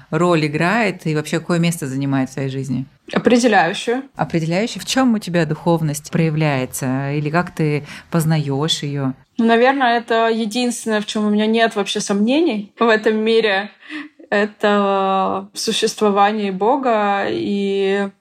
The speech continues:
Speaker 2: в каких-то законах, э, духовных, э, которые определяют все, что с нами происходит. Я практикую атма-крия-йогу. Я не ем мясо, сколько, девять лет.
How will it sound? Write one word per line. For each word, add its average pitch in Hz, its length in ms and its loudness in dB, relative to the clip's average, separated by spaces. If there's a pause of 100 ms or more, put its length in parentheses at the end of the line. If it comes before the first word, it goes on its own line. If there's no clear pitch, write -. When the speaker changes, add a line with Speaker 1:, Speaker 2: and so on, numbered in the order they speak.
Speaker 2:
в 190 220 -2
каких-то 208 720 2
законах, 214 760 0
э, 196 260 0
духовных, 208 800 -2
э, 190 200 0
которые 190 360 0
определяют 190 600 0
все, - 160 -6
что - 180 -6
с - 100 -6
нами 202 240 0
происходит. 202 640 2 (580)
Я 214 720 2
практикую 240 480 -2
атма-крия-йогу. 208 1040 -2 (100)
Я 202 720 2 (340)
не 208 300 0
ем 190 240 -2
мясо, 233 640 0
сколько, - 340 -6
девять 196 320 0
лет. 277 220 4